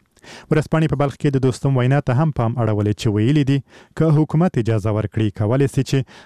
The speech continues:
د افغانستان شمال په شپږو میاشتو کې د طالبانو له موجودیت څخه تصفیه کړي. دوستم چې له څه مودې په ازبکستان کې و، د شنبې په ورځ د حیرتان بندر له لارې بلخ ته لاړ.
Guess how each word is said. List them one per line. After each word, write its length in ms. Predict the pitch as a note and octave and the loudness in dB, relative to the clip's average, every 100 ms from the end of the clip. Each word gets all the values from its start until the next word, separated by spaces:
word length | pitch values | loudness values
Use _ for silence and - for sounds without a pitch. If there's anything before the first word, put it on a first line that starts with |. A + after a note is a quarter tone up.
| - | -4
د 120 | A#2+ | -2
افغانستان 440 | G#2+ A2+ - B2 A2+ | 0 -2 0 -2 0
شمال 320 | A2+ A#2+ D3 | 0 0 0
په 340 | - - - C#3 | -4 -12 -4 -2
شپږو 280 | - E3+ B2 | 0 0 2
میاشتو 300 | G#2+ - A2+ | 0 -2 -4
کې 460 | - G#2 - - C3+ | -2 -4 -4 -4 -2
د 80 | - | 0
طالبانو 400 | A#2 A#2 C#3+ C3+ | -2 0 2 2
له 80 | A#2 | 2
موجودیت 480 | G#2+ G2+ G#2 G#2+ G#2 - | 0 0 -2 -2 -4 -6
څخه 280 | G2+ G#2+ - | -4 -4 -2
تصفیه 400 | G#2+ - A2+ B2 G2+ - | -4 -2 0 0 -2 -2
کړي. 140 | A#2 A2+ _ _ - | -2 -4 _ _ -2
دوستم 280 | C#3 - D#3 D3 | -2 2 0 0
چې 100 | D3 C3+ - - C#3+ | -2 -4 -8 -2 0
له 80 | C#3+ | 0
څه 60 | D#3+ | 0
مودې 280 | D3 C#3 C#3+ | 0 0 0
په 160 | B2+ A#2 | 0 0
ازبکستان 580 | G#2 A#2 G#2+ - E3 D#3+ | -2 -2 -4 0 0 0
کې 80 | - | 0
و، 100 | A2 A2 _ A2+ | 0 -2 _ -4
د 120 | A#2 | -2
شنبې 260 | B2+ A#2+ A2+ | 0 0 0
په 60 | A#2 | 0
ورځ 160 | A2+ D3 _ - - | 0 0 _ -14 -4
د 120 | C3+ C3 | -2 0
حیرتان 420 | B2+ B2 C#3+ A#2+ | 0 0 -2 0
بندر 380 | A#2+ A#2 C3+ D#3 | 0 0 0 0
له 120 | B2+ C3 | 0 2
لارې 520 | E3 A#2 G2+ - G#2+ | 0 0 -4 -12 -2
بلخ 240 | C#3+ A#2 - | -2 -2 -4
ته 60 | G#2 | -2
لاړ. 120 | G#2+ | -2